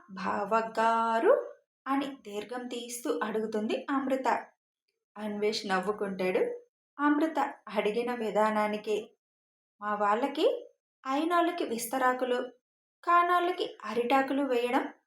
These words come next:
అలవాటులే" అని మూతి విరుస్తూ చెబుతుంది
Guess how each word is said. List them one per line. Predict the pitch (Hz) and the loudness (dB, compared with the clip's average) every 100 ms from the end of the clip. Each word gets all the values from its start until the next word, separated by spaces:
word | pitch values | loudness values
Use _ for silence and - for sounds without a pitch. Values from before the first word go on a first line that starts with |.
| _ _ - | _ _ -12
అలవాటులే" | 226 208 262 262 262 220 - - _ _ _ | -2 0 2 0 0 -2 -4 -10 _ _ _
అని | 240 247 247 196 | -4 -4 -4 -6
మూతి | 190 202 208 | -6 -4 -4
విరుస్తూ | 226 214 220 - 240 | -2 0 0 -4 -4
చెబుతుంది | 240 202 214 208 226 | -4 -6 -6 -4 -4